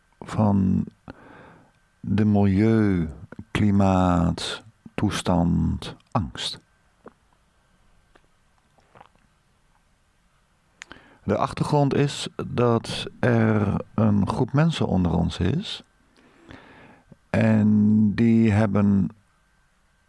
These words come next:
onderling afgesproken dat als zij succesvol zullen zijn, dat ze dan de buit eerlijk onder elkander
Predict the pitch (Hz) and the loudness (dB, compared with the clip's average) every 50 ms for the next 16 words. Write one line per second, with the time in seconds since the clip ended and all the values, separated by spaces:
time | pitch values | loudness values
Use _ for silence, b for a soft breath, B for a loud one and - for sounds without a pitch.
0 | _ _ _ - 127 143 151 147 143 135 135 123 110 - - 117 - - - 127 | _ _ _ -2 0 2 2 2 2 2 2 2 2 2 0 0 -2 -4 -6 -6
1 | - - - 135 131 135 135 - 170 170 202 202 - - - - - - 117 117 | -6 -4 -2 0 0 0 0 0 2 2 2 2 0 -2 -6 -6 -6 -2 -2 0
2 | 117 110 - - 113 113 107 - - - 98 92 92 92 87 - - - - 95 | 0 0 0 0 2 2 0 0 0 0 2 2 2 2 0 -2 -4 -4 -4 -4
3 | - - 92 87 82 - - - 117 117 123 131 135 - 165 170 _ _ _ _ | -4 -2 -2 -2 -2 -4 -4 -2 -2 0 0 -2 -4 -6 -10 -16 _ _ _ _
4 | _ _ _ _ _ _ _ _ _ _ - - - - 131 123 127 127 127 - | _ _ _ _ _ _ _ _ _ _ -10 -6 -4 -2 0 2 2 2 0 0
5 | - 127 131 131 143 160 208 254 254 - _ _ _ _ _ _ _ _ _ _ | 0 0 2 2 4 2 2 2 0 -4 _ _ _ _ _ _ _ _ _ _
6 | _ - _ _ _ _ _ _ _ _ _ _ _ _ _ _ _ _ _ _ | _ -20 _ _ _ _ _ _ _ _ _ _ _ _ _ _ _ _ _ _
7 | _ _ _ _ B B B B B B B B B - 113 113 110 - - - | _ _ _ _ B B B B B B B B B -2 -2 -2 -2 -2 -4 -2
8 | 113 107 110 107 107 107 104 95 92 80 101 98 101 110 131 147 - - - - | 0 2 2 4 4 2 2 0 0 0 2 2 2 2 2 0 -2 -6 -10 -12
9 | - - - - _ _ - 127 135 135 139 127 127 127 123 - - - - - | -12 -14 -16 -20 _ _ -2 0 2 2 2 2 0 0 -2 -4 -10 -14 -16 -10
10 | _ - 117 131 131 120 120 120 113 104 - - _ _ - 95 85 - - 113 | _ -2 -2 0 2 2 2 2 0 -2 -4 -8 _ _ -2 -2 -2 0 0 0
11 | 117 120 117 107 107 104 | 2 2 2 2 2 0